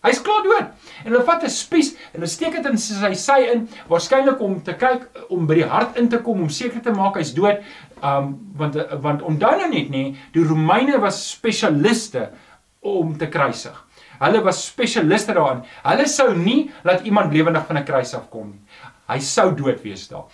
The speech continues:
Hulle steek hom daar en dan kom bloed en water uit. Nou lees ons in Johannes, in Johannes negentien vers vierendertig, maar een van die soldate het met 'n spies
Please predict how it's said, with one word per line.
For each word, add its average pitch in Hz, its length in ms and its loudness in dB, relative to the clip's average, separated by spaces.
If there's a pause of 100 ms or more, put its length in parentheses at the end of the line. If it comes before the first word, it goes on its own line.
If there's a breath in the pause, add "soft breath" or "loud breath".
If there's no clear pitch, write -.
Hulle 147 200 -4
steek 302 380 0
hom 294 160 0
daar 262 260 4
en 170 60 -2
dan 160 160 0
kom 185 200 -2
bloed 180 200 -2
en 170 120 0
water 131 380 2
uit. 101 160 -16 (400 loud breath)
Nou 165 140 4
lees 214 240 2
ons 208 180 -4
in 190 120 -2
Johannes, 156 640 -2 (840)
in 156 100 0
Johannes 151 580 0 (220 soft breath)
negentien 165 380 -4
vers 151 220 -2
vierendertig, 135 440 -4
maar - 180 -8
een 311 180 0
van 403 80 -2
die 320 120 -2
soldate 147 480 2
het 135 100 -8
met 151 160 -6
'n 156 40 -6
spies - 520 -2